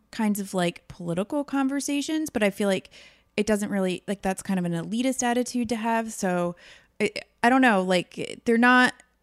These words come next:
I worry because, like, I think Bronwyn's a really sweet woman, and I think that, like, she seems very, like, aligned, a little bit more, uh, she seems very liberal for,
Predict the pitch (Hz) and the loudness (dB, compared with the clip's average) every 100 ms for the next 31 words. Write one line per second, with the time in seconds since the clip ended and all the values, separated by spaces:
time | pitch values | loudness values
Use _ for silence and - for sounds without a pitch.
0 | 208 - - - - - 254 302 349 339 | -12 -12 -18 -20 -4 2 2 4 2 0
1 | 285 269 233 208 - 226 233 214 202 190 | 0 0 2 0 0 0 0 0 0 2
2 | 202 220 226 214 190 190 - 214 - 185 | 4 2 2 2 2 0 -4 -4 -2 0
3 | 185 214 226 196 180 185 180 170 - 175 | 0 2 2 2 0 -4 -2 -4 -4 -2
4 | 170 175 - - - _ - - 214 196 | -2 -2 -10 -20 -20 _ -12 -4 0 2
5 | 190 196 208 196 185 185 175 202 214 180 | 2 0 0 0 2 2 4 4 4 2
6 | 170 - 190 180 165 170 208 254 277 277 | 0 -4 -4 -2 -2 0 2 4 2 2
7 | 208 196 196 185 - _ _ - 208 190 | 0 0 2 -2 -4 _ _ -2 2 4
8 | 190 185 180 175 - _ _ - - 208 | 4 4 2 -2 -6 _ _ -14 -6 -2
9 | - 226 277 214 208 202 190 180 170 165 | 0 4 4 6 6 6 4 0 0 0
10 | 156 175 175 | -2 -2 -4